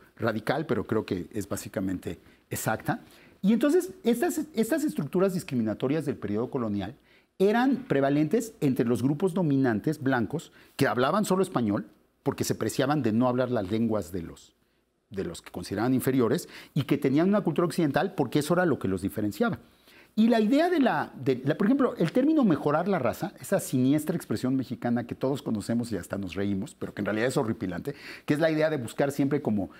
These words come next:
novias más güeritas y para tener los hijitos más blanquitos y todo eso. Mejorar la raza es una expresión del siglo dieciséis. Es una expresión de la Nueva España.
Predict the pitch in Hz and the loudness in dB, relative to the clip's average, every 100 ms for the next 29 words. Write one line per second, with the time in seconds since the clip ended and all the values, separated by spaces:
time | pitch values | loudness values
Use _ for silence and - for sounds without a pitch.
0 | - 127 143 143 143 135 127 135 123 117 | -4 2 2 4 2 2 0 0 0 0
1 | 117 120 110 101 - 92 - 92 95 107 | -2 0 0 -2 -6 -6 -6 -6 -4 -2
2 | 120 113 104 117 120 107 107 110 104 - | 0 -2 -4 -4 -4 -2 -2 -2 -4 -6
3 | 101 101 - 104 90 117 - - - 135 | -6 -8 -8 -8 -6 -8 -12 -20 -6 -2
4 | 147 175 208 247 202 180 214 - 147 202 | 0 2 2 2 0 0 -2 -4 0 -2
5 | 190 147 - 160 156 131 147 143 165 131 | -2 -4 -2 0 0 -2 -4 -2 -2 -4
6 | 117 - - 180 151 - _ _ - 123 | -6 -8 -6 -4 -6 -12 _ _ -6 -4
7 | 196 165 131 165 156 117 135 143 - 170 | -4 -4 -2 -2 0 0 0 -2 -4 -4
8 | 123 | -6